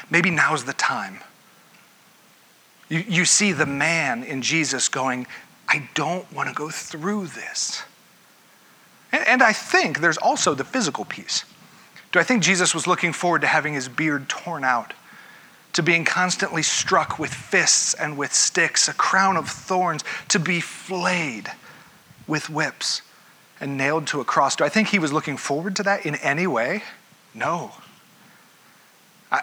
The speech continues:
I, I think, again, Jesus, fully man, there was part of him going, "God, I don't wanna do any part of this." But I do believe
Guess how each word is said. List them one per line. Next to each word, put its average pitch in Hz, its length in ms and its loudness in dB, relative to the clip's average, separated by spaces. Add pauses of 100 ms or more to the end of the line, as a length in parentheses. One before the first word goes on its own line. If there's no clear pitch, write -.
(100)
I, - 240 4
I 147 120 10
think, 180 420 2
again, 160 340 2
Jesus, 151 380 0
fully 185 340 0
man, 151 320 -2
there 139 160 2
was 139 100 -2
part 185 200 0
of 175 60 0
him 165 60 -2
going, 131 200 -2
"God, 120 240 4
I 143 40 4
don't 147 180 -4
wanna 120 180 -6
do 117 200 -8
any 139 200 -4
part 131 260 -6
of 117 160 -8
this." - 380 -8 (960)
But 123 100 -4
I 113 80 -4
do 120 340 -6
believe 123 680 -6